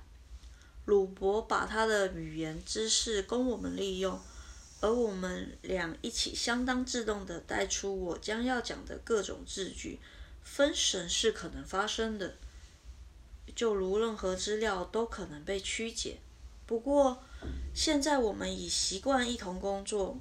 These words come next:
扭曲已经很少了。我的一些能量也投射给了鲁伯，控制着他的肉体。他和我的能量一起在课中，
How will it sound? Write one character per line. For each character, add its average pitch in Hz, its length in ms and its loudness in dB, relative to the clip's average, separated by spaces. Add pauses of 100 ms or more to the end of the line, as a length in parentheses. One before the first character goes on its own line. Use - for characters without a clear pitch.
(120)
扭 180 200 -6
曲 277 360 0
已 - 20 -2
经 214 240 0
很 180 160 -6
少 160 300 -2
了。 - 160 -12 (500)
我 196 140 4
的 208 120 2
一 277 120 0
些 247 240 2
能 202 260 -2
量 208 260 0
也 175 180 -4
投 185 280 -4
射 262 300 2
给 170 240 -6
了 160 100 -2
鲁 160 300 -2
伯， 156 320 -6 (420)
控 269 260 2
制 240 300 0
着 - 200 -8 (200)
他 247 240 -2
的 208 140 0
肉 190 280 2
体。 - 200 -10 (680)
他 277 200 -4
和 285 200 2
我 185 140 -2
的 170 140 -6
能 170 260 -6
量 185 320 -2 (720)
一 240 120 -4
起 - 220 -2
在 185 200 -2
课 196 260 0
中， 185 340 -2